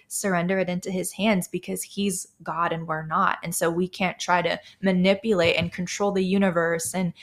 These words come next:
"Well, I'm gonna manifest with God." It, he's either God or he's not. You're not co-God with him. And when people say, "I manifest with God," that's like,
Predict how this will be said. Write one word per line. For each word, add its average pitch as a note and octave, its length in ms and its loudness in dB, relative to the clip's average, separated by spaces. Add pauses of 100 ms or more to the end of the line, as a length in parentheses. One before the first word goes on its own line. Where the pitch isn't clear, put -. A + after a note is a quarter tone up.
(160)
"Well, F#3+ 160 6
I'm G3+ 140 6
gonna F#3+ 200 4
manifest F#3 680 2
with F3 300 -2
God." E3 460 6
It, F#3+ 160 2
he's B3+ 260 -2
either G#3 280 -2
God E3+ 300 4
or E3+ 80 2
he's E3+ 200 -6
not. D#3+ 260 0
You're F#3 120 2
not G3 280 4
co-God F3+ 580 0
with F3 240 0
him. D#3+ 220 -6
And E3 140 -6
when E3+ 120 -6
people G3 300 -6
say, F3+ 320 0 (200)
"I F#3+ 120 4
manifest F#3 640 0
with E3+ 180 -4
God," E3 400 8
that's F3+ 240 -2
like, E3 360 0